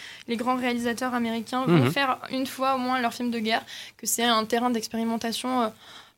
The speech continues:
Speaker 1: d'un point de vue formel aussi, euh, qui est, qui est intéressant. Et c'est vrai que là, ça, ça marche complètement, quoi. C'est-à-dire, euh, comme tu l'as dit, euh, ces deux soldats, euh, britanniques qui sont chargés de délivrer un message quelques kilomètres plus loin,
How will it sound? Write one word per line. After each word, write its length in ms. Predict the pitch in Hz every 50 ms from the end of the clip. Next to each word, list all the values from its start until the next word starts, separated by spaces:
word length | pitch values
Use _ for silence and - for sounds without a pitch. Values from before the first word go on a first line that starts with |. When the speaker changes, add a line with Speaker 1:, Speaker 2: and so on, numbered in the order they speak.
| _ - _ _ - - - - - 240
Speaker 1:
d'un 200 | 220 208 226 233
point 120 | 240 233 247
de 60 | 233
vue 60 | 240
formel 440 | 220 - 247 233 240 240 254 262 240
aussi, 360 | 226 214 - - - 254 269
euh, 160 | 254 220 214 196 - - - - - - - - - 226 208 -
qui 220 | - - - 214
est, 160 | 208 202 202 196
qui 140 | - -
est 20 | 214
intéressant. 520 | 220 208 - 226 220 214 214 - 262 294
Et 120 | 262 220 214
c'est 140 | - 226
vrai 160 | 196 214 240 240
que 80 | 233 226
là, 160 | 226 254 262
ça, 180 | - - 214
ça 160 | 185 - 214 214
marche 220 | 226 226 - -
complètement, 480 | - 254 226 254 233 220 - 247 240 214
quoi. 140 | - - - - - - - - -
C'est-à-dire, 400 | - - 220 220 208 247 247 226
euh, 80 | 226 220
comme 160 | 226 233 233
tu 140 | 214 - 233
l'as 140 | 226 220 214
dit, 300 | 202 208 240 247 247 233
euh, 140 | 214 208
ces 160 | 196 - 226 202
deux 180 | 202 240 240
soldats, 640 | 233 - 240 233 233 214 214 233 233 240 233 226 214
euh, 160 | 208 214 220 -
britanniques 600 | 220 220 214 240 240 233 226 226 240 247 - -
qui 100 | - 233
sont 140 | - 220 202
chargés 380 | - - 226 208 214 233 233
de 120 | 220 208 208 208 208 - _ _
délivrer 340 | 226 208 247 233 247 240 240
un 80 | 233 233
message 340 | 233 220 - 240 233 233 -
quelques 240 | 233 220 214 240
kilomètres 340 | 226 - 226 226 220 220 214
plus 160 | 226 - 233
loin, 200 | 226 226 233 233